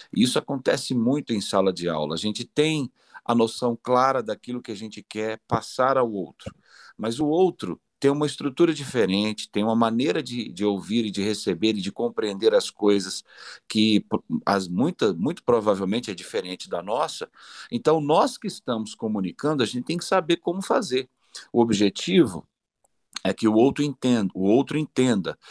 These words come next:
Então, eu tenho que adaptar a minha maneira de comunicar para que eu tenha convicção de que o outro vai entender perfeitamente o que eu estou dizendo. Isso, dentro do contexto do casamento, passa por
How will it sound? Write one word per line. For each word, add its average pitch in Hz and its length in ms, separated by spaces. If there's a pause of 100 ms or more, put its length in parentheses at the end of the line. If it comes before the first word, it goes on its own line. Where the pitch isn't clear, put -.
(180)
Então, 127 360
eu 185 200
tenho 156 360
que - 140
adaptar 104 640
a 90 100
minha 117 260
maneira 98 540
de 90 160
comunicar 92 640
para - 200
que - 220
eu 165 200 (440)
tenha 127 360 (160)
convicção 165 760
de 151 120
que - 140
o 202 60
outro 139 320
vai 139 160
entender 104 560
perfeitamente 120 840
o - 40
que - 80
eu 160 40
estou 151 240
dizendo. 110 420 (580)
Isso, 202 360
dentro 120 540
do 117 100
contexto 110 440
do 98 80
casamento, 104 800 (440)
passa 127 480
por - 380